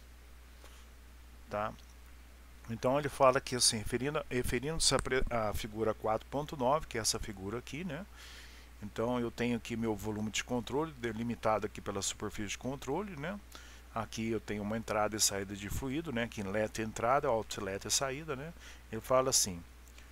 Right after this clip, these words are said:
é, o bocal é um dispositivo no qual aumenta-se a velocidade, né, tal que a energia cinética do, do fluido de trabalho é gasto com a sua queda de pressão,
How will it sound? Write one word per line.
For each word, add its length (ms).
é, 180
o 80
bocal 500
é 60
um 60
dispositivo 720
no 100
qual 460
aumenta-se 720
a 60
velocidade, 1000
né, 280
tal 220
que 120
a 20
energia 340
cinética 580
do, 300
do 140
fluido 260
de 80
trabalho 560
é 80
gasto 580
com 120
a 60
sua 280
queda 340
de 120
pressão, 520